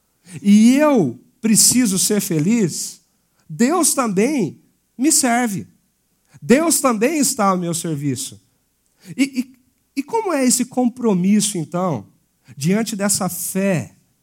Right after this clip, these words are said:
essa fé que é montada a partir da minha perspectiva? A grande questão aqui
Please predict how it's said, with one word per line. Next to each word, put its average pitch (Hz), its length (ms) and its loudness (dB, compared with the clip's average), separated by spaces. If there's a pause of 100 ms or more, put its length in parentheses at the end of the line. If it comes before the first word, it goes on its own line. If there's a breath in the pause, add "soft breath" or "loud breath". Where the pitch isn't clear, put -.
(280)
essa 180 260 0
fé 214 260 -6
que 214 140 -6
é - 20 -2
montada 202 680 -2
a 196 40 0
partir 185 380 -4
da 180 140 -2
minha 220 280 -2
perspectiva? 143 920 -10 (720 loud breath)
A 165 120 0
grande 277 420 0
questão 202 500 -6
aqui 135 460 -8